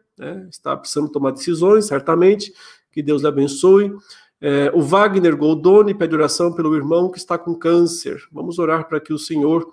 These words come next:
opere seus milagres, né? Faça suas maravilhas. Deus tem todo o poder.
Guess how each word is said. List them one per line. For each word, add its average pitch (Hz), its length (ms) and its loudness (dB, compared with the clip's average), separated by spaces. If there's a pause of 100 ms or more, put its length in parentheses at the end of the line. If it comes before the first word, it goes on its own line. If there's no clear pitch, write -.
(380)
opere 165 480 0
seus 165 220 -2
milagres, 151 600 0
né? 135 140 -2
Faça 147 320 -6
suas 147 300 -6
maravilhas. 143 800 -6
Deus 151 340 -8
tem 151 180 -10
todo 151 240 -6
o 139 40 -18
poder. 131 520 -4